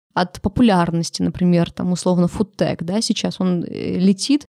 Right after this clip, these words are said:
доставка летит, и мультипликаторы увеличиваются, потому что очень много спроса покупателей. И ты можешь играться и говорить: «Смотри, вот у меня, а, шесть икс от трёхгодовалой выручки», и ты смотришь, вроде все нормально реагируют. Ты приходишь к другому и говоришь:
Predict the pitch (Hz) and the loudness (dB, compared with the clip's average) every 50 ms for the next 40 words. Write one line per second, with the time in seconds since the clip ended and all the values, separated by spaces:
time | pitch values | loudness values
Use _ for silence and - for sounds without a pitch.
0 | _ _ - 175 190 185 - - 175 170 - - - 170 175 170 180 - - - | _ _ -6 -4 -4 -2 0 0 0 0 -2 -2 -4 -2 -2 -2 -2 -2 0 0
1 | 294 311 - 294 269 196 202 185 190 208 196 - 185 - 190 - 220 226 226 220 | 0 0 0 -2 -2 -2 0 2 2 2 2 0 -2 -6 -4 -2 -2 -2 0 0
2 | 196 180 - 196 208 214 262 269 - - 214 - - - - 196 190 196 180 - | 0 2 2 4 4 4 2 0 0 -4 -4 -4 -6 -10 -6 -4 -2 -2 -2 -4
3 | - - - 220 247 - - - 226 208 190 185 185 190 202 202 - - - - | -4 -2 0 0 0 0 2 2 4 4 6 4 4 2 0 -2 -4 -6 -12 -10
4 | - - 202 240 240 - 214 - _ - 190 190 196 196 180 165 165 - - 180 | -6 -4 -2 -2 0 -2 -4 -4 _ -4 -2 -2 0 0 0 -2 -2 -2 -4 -6
5 | - - - 190 _ _ - 196 190 240 226 214 214 190 - - - 190 196 190 | -6 -6 -6 -8 _ _ -4 0 2 4 4 6 4 4 2 0 -2 -2 -2 -2
6 | 208 262 311 - - - 208 185 185 185 190 180 - - 202 196 190 208 220 208 | -2 -2 -2 -4 -4 -4 -4 -2 -2 -2 -4 -4 -4 -4 -4 -4 -2 0 0 0
7 | 175 - - 175 170 - 185 180 180 175 170 175 _ _ - 185 175 165 - - | -2 -2 -4 -4 -2 0 0 2 2 2 0 -2 _ _ -6 -4 -4 -2 0 2
8 | 254 240 220 185 - _ - - - 208 190 180 170 - - 226 220 214 - - | 4 4 2 2 -2 _ -8 -2 0 0 2 2 0 0 0 0 0 0 -2 -6
9 | - - - - - 196 190 185 185 _ - 196 196 185 190 190 175 185 180 175 | -6 -6 -6 -4 -2 0 0 0 0 _ -2 -2 0 0 0 0 0 2 2 4
10 | 175 180 180 175 185 247 294 320 302 - - - - - 180 - - 214 - _ | 4 6 6 6 6 6 6 6 4 4 2 -4 -4 -4 -4 -4 -4 -6 -8 _
11 | - - - 214 - - 226 269 - 294 - - 202 208 208 214 208 - - 202 | -10 -8 -6 -4 0 2 2 2 2 0 -4 -2 -4 -2 -2 -2 -2 -2 0 2
12 | 202 190 175 175 180 175 147 147 147 147 147 160 151 143 147 143 147 - - - | 2 4 4 4 4 4 4 2 2 2 2 2 0 0 0 -2 -4 -6 -8 -8
13 | 190 202 208 - 233 220 185 208 180 170 175 170 170 190 240 294 285 240 190 185 | -4 -4 -2 0 0 0 2 2 0 2 2 2 2 4 4 4 6 4 4 4
14 | - 180 185 180 180 170 - - | 2 2 2 2 2 0 0 -4